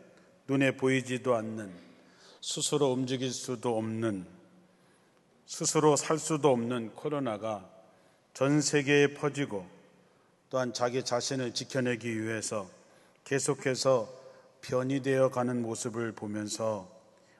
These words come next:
우리보다 코로나 바이러스가 더 똑똑한 게 아닌가 하는 생각을 해봅니다. 여러분의 기도 덕분에 건강하게 잘 다녀올 수 있어서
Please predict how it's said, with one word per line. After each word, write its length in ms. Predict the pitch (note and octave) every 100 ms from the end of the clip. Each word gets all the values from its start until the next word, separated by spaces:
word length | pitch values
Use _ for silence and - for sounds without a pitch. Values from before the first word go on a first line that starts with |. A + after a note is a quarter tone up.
| -
우리보다 580 | A#2+ C3 B2+ B2+ C3 B2
코로나 420 | - D3 C#3+ C3+
바이러스가 800 | A2+ A2 A2+ A2 - A2 G#2+ F2+ - - - _ _ -
더 100 | A#2+
똑똑한 500 | D3 C3 D3+ C#3 C3
게 80 | B2+
아닌가 640 | A2+ G#2+ G2+ G#2 F#2+ F#2 - _ _ -
하는 220 | A2 G#2+
생각을 600 | - C3 B2 G2+ F#2+ F2+ F2+ - -
해봅니다. 480 | G#2+ G2+ F#2+ F2 - _ _ _ _ _ _ _ _ _ _ _ -
여러분의 400 | B2+ C3 B2+ B2+
기도 260 | B2 A#2+ A#2+
덕분에 460 | A2+ - A#2 A#2
건강하게 840 | A2 A#2 A#2+ A#2 A2 G#2+ A2 G#2 F#2+ - _ _ _ _
잘 400 | - A2+ A2+ A2
다녀올 400 | G#2+ G#2+ A2 G#2
수 140 | G2 G2
있어서 580 | - G2 - A#2+ E3+